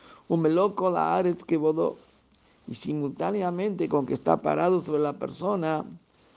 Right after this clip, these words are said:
su gloria llena todo el mundo. "Umabit alav".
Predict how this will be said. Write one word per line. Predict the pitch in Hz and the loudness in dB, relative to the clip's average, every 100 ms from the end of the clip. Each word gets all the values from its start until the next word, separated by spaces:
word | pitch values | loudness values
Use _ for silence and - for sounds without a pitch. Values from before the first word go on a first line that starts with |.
| _ | _
su | - - 143 | -20 -6 -4
gloria | 127 151 202 208 160 160 151 - | 4 6 8 6 6 2 2 -4
llena | 135 131 180 185 165 | -12 -4 -2 -2 -4
todo | 165 190 185 180 | -4 -2 2 2
el | |
mundo. | 180 190 214 175 - - _ _ _ _ _ _ _ _ _ _ _ _ _ - _ - _ _ _ _ _ - | 4 4 2 0 -4 -6 _ _ _ _ _ _ _ _ _ _ _ _ _ -20 _ -20 _ _ _ _ _ 2
"Umabit | 165 151 139 180 240 160 | 4 6 4 2 0 -4
alav". | 131 117 | -6 -8